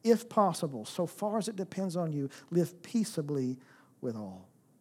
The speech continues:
I want to conclude with,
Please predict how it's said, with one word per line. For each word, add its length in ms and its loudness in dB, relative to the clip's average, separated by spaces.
I 40 -6
want 120 4
to 40 2
conclude 520 2
with, 300 -2